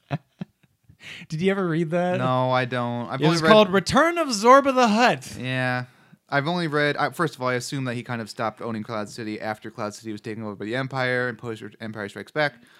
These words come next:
Speaker 2: Um, and
Speaker 1: Yeah.
Speaker 2: also, uh, I've read a, I don't really read much into the expanded universe. It's a bit
Speaker 1: It's, it, it's, uh, it's,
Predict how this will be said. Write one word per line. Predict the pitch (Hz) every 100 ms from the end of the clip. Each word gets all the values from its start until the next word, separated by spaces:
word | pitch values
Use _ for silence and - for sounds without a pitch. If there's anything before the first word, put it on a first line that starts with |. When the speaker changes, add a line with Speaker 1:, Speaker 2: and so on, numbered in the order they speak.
| _ _ _
Speaker 2:
Um, | 123 123 123 123 127
and | 123
Speaker 1:
Yeah. | 110
Speaker 2:
also, | 156 175 165 175 170
uh, | - 165 165 160
I've | 170
read | 196
a, | - 170 180 180 180
I | 156
don't | 170
really | 156 156 147
read | 127 147 131
much | 123 -
into | 107
the | 104
expanded | 104 - 107 101
universe. | 104 101 104 104
It's | 107
a |
bit | 113 107 98 _ _ _ _ _ _ _ _ _ _ -
Speaker 1:
It's, | - 156 - -
it, | - 147 151
it's, | 175 160 180 147 139 -
uh, | 143 135 131 131
it's, | 139 123